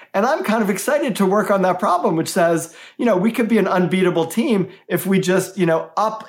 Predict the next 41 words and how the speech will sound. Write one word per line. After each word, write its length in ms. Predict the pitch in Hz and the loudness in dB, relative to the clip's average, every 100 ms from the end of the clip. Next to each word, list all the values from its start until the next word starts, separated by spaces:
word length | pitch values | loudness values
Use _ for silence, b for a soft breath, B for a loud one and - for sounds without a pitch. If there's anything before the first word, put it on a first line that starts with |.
| - | -2
each 240 | 220 233 233 | 0 2 2
of 100 | 180 | 2
our 140 | 160 | 0
games, 420 | 139 135 120 120 | 0 0 -2 -4
both 300 | 127 170 170 | -2 -2 0
in 160 | 180 160 | -2 -4
civility 560 | - 160 170 170 160 | -4 -2 0 2 2
and 160 | 151 135 | 0 0
boldness. 640 | 147 165 139 117 120 - B B B | 0 0 0 -4 -6 -12 B B B
We 160 | 160 | -2
could 160 | 180 165 | 0 0
be 100 | 160 | 2
really 220 | 151 147 | 2 0
effective. 480 | 131 147 135 139 127 | 0 -2 -4 -4 -2
We 80 | 139 | -2
have 140 | 131 | -2
to 80 | 135 | -2
have 160 | 127 117 | -4 -4
that 160 | 120 | -6
conversation. 600 | 120 113 110 127 - 117 - B B B | -6 -8 -6 -8 -10 -14 -20 B B B
You 80 | 202 | 0
know, 100 | - | 0
another 500 | 196 208 240 240 190 | 0 0 0 0 -2
common 720 | - - 190 190 190 175 170 - | -6 -4 -2 0 0 0 -2 -4
opportunity 920 | 160 147 156 147 240 240 165 156 170 | -6 -4 -6 -4 -4 -2 0 0 0
is 420 | 160 156 143 - b b b _ _ - | 0 0 -2 -8 b b b _ _ -4
oftentimes 680 | 190 202 240 196 185 180 190 - - | -2 0 -2 0 0 0 -2 -8 -12
there's 540 | 165 165 165 156 - | -2 2 2 0 -4
a 60 | 165 | -6
problem 500 | - 196 214 185 165 | -4 -2 0 0 0
and 100 | 156 | 0
I'm 120 | 156 | 0
scared. 580 | 143 - 151 165 123 123 | -4 -4 0 2 0 -2
I'm 100 | 123 | -8
scared 360 | 117 123 139 147 | -8 -2 0 0
of 80 | |
having 320 | 120 127 127 120 | -2 -2 -2 -6
a 40 | |
conversation. 600 | 117 120 120 131 120 123 | -4 -4 -4 -6 -6 -6
I'm 60 | 117 | -8
scared. 380 | - 165 127 | -4 -2 -4